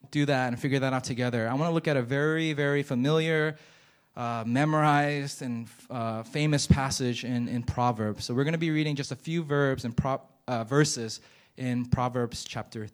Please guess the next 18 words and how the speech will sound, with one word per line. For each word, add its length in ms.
three. 300
So 160
let's 180
look 140
up 220
on, 240
uh, 240
either 240
one 100
of 60
the 80
screens. 440
Proverbs 540
three, 420
and 160
we're 60
gonna 180
just 320